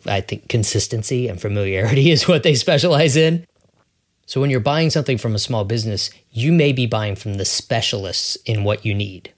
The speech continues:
rather than, rather than the generalists. Think about Walmart. Provides everything under the sun. There used to be a lot of small businesses. You know, each department in a Walmart was a couple of small businesses in your town before Walmart came in,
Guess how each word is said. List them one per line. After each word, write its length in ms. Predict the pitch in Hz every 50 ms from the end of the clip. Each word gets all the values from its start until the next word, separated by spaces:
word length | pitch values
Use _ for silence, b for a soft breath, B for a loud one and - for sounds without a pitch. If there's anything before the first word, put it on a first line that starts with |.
| _ _ -
rather 320 | 113 110 110 104 104 101
than, 300 | 95 101 98 95 95 98 -
rather 220 | 135 147 165 165
than 140 | 143 143 135
the 80 | 123 110
generalists. 540 | 101 - 120 110 107 98 92 95 95 - -
Think 160 | 147 131 135
about 200 | 127 120 107 107
Walmart. 520 | 104 104 107 107 113 120 120 123 123 - _ b b b b b b _ _ _ _ _ _ _ _ _ _ _ _ _ _
Provides 360 | - - 117 127 120 113 104 - - -
everything 480 | - 127 117 131 123 - 139 127 123 123
under 180 | 120 117 117
the 140 | 104 113 107
sun. 300 | - - 120 117 123 123
There 100 | 120 113
used 220 | 113 123 131 -
to 40 | 131
be 140 | 110 117 110
a 60 | 104
lot 240 | 98 101 104 110 110
of 120 | 101 98
small 360 | - - - - 110 107 107 104
businesses. 600 | 110 107 104 117 117 - - 139 139 131 - B B B B B B B
You 80 | 107
know, 80 | 104 104
each 240 | - 147 143 - -
department 480 | - 110 - 123 123 127 120 120 113 113
in 120 | 110 107
a 60 | 101
Walmart 600 | 95 95 98 104 110 110 117 120 127 131 - - _ _ _
was 280 | - 107 101 90 - - - - -
a 80 | -
couple 280 | - - 120 - - 120
of 60 | 110
small 280 | - - 120 113 110 104
businesses 560 | 101 110 104 110 120 110 - 131 117 107 -
in 180 | - 113 113 110
your 140 | 107 104
town 380 | 98 - 113 104 101 104 107 107
before 300 | 107 101 - 107 104 101
Walmart 440 | 101 98 98 101 107 110 120 131 -
came 200 | - 123 120 123
in, 220 | 120 127 139 139